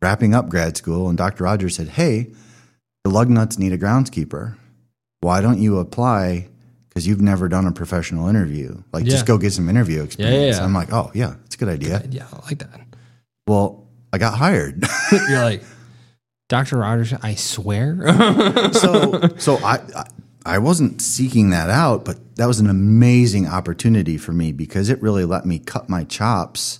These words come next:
Speaker 2: Yeah.
Speaker 1: Back when the minor leagues were still kinda rough around the edges and you, it was okay to screw a few things up.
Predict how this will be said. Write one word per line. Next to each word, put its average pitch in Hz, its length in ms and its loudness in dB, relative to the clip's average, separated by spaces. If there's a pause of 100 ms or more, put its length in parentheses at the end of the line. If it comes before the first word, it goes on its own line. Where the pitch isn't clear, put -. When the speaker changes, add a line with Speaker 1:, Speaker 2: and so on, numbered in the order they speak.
(160)
Speaker 2:
Yeah. 92 200 -8 (1120)
Speaker 1:
Back 123 280 0
when 120 120 4
the 104 80 2
minor 104 380 2
leagues 98 420 -2
were 90 140 -4
still 104 220 -2
kinda 101 280 -2
rough 92 300 -2
around 95 200 0
the 82 140 -2
edges 95 380 -2
and 87 160 0
you, 107 200 0
it - 40 -6
was 113 140 0
okay 107 360 0
to 90 300 -2 (1500)
screw 87 300 -4
a 95 60 0
few 98 200 -2
things 95 300 -2
up. 87 340 -4